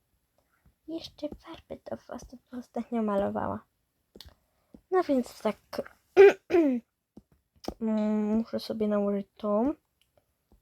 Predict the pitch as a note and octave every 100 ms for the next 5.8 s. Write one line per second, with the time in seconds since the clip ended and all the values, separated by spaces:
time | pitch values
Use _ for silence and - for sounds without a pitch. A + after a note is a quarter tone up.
0 | - A#3+ - A3+ A3+ G#3+ G#3 - A3+ -
1 | A3 G#3 G#3 G#3+ - - _ C4+ A#3+ -
2 | - - C#4+ D4 A#3 A3 G#3+ - A#3 A#3
3 | B3 C#4 C4 - A3+ G#3 G#3+ F#3+ - -
4 | - - - _ _ _ _ _ _ _
5 | _ _ _ _ _ _ -